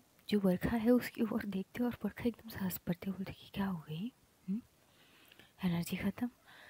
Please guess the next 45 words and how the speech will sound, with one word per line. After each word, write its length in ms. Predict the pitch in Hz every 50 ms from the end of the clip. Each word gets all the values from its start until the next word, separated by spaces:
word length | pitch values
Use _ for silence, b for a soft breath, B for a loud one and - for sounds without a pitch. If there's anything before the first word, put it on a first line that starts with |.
| B B B B B -
तभी 220 | - 214 233 269
जाह्नवी 360 | 254 247 233 220 220 226 254 269
उसको 300 | 254 - - - - -
एकदम 240 | - 247 247 262
से 140 | 254 - 277
टाइटली 440 | - - - - 202 214 - - 220
grab 240 | - 214 185 196 - -
करती, 260 | - 180 - - -
बोलती 200 | 190 202 - -
कि, 140 | - - -
"इतनी 440 | - - 214 _ - - 247 254 254
जल्दी 420 | - 233 220 196 - - - -
तो 160 | - - - 135
नहीं 240 | 131 120 143 180 196
है।" 200 | 214 226 240 - _ B B B B B B B B B B B B B B B B B B B B B B -
लेकिन 160 | 220 220 226
हाँ, 200 | 220 202 208 208
वो, 320 | 214 220 220 226 226 226 - - _ _ _ _ _ _ - _ - -
"This 240 | 180 - - 208 -
is 80 | - -
my 120 | 226 233 233
first 600 | - - - - - - 185 175 180 - - -
time," 280 | 226 214 226 247 240
तो 180 | - 269 277 277
बरखा 460 | 269 - - 202 - - - - 247
एकदम 240 | 254 247 - 240 240
से 160 | - - 240
हंसती, 260 | 214 - - - -
बोलती 200 | - 220 220 -
कि, 120 | - - -
"Shut 480 | 147 147 - - - - 156 156 180
up, 160 | 220 - - -
okay, 360 | - - - - 202 233 254
पागल।" 520 | - _ _ - 196 165 165 156 156 170
बोलती, 1160 | 185 190 - - - - - - - - - - - - _ _ _ _ - 208 220 220 220 - _ _ _ _ _ _ _ _ _ - -
"और 240 | 190 175 160 160
नहीं 200 | 151 151 151 170
तो 120 | - - 208
क्या 340 | - - 240 240 247 233 226
यार, 280 | 220 202 202 202 226
कु-, 440 | 233 _ _ - - 214 _ - -
first 320 | - - 190 175 - -
time 240 | - 185 180 190 208
में 220 | 214 220 220 220 220
कु-, 220 | - - - -